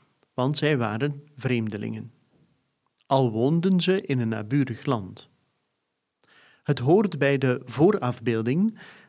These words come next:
dat die vrouw, die de kerk moest voorstellen, van vreemdelingen kwam. Want de toekomstige kerk was uit de heidenen, vreemdelingen voor het Joodse volk.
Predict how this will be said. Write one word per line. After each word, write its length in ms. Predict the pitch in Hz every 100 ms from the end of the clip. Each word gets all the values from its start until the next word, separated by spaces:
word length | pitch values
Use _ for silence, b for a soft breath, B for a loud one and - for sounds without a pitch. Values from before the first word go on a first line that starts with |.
| -
dat 280 | 151 147 -
die 380 | 156 117 170 156
vrouw, 560 | - 117 107 180 240 -
die 140 | 123
de 100 | 113
kerk 360 | - 190 214 -
moest 340 | 127 120 -
voorstellen, 880 | 123 123 113 110 - 123 113 160 220 B B B B -
van 380 | 135 151 143 147
vreemdelingen 840 | 120 139 226 196 123 113 107 101
kwam. 440 | - 117 95 92 104 _ _ _ _ _ _
Want 280 | 135 135 123 117
de 100 | -
toekomstige 720 | 131 127 220 233 - 104 110
kerk 400 | - 170 226 - B B B
was 340 | - 143 156 -
uit 400 | 135 120 - 110
de 60 |
heidenen, 640 | 113 117 226 208 104 101 110 - _
vreemdelingen 800 | 123 127 113 113 120 143 208 226
voor 200 | - 143
het 140 | 117
Joodse 360 | 117 104 - 135
volk. 420 | 156 156 98 -